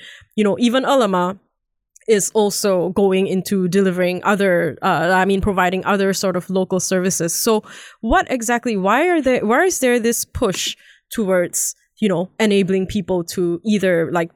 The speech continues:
reserve, make a reservation at a restaurant and then go there and sit in an offline restaurant and eat, or have the choice to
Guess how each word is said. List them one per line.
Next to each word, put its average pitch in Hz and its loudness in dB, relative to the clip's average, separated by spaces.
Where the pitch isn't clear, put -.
reserve, 185 0
make 208 0
a 196 -2
reservation 185 0
at 175 0
a 175 -2
restaurant 220 -2
and 185 -4
then 185 0
go 180 0
there 175 0
and 185 0
sit - -2
in 180 -2
an 170 -2
offline 175 0
restaurant 170 -2
and 170 -6
eat, 185 -4
or 190 2
have 185 -6
the 196 -4
choice 180 -4
to 170 -4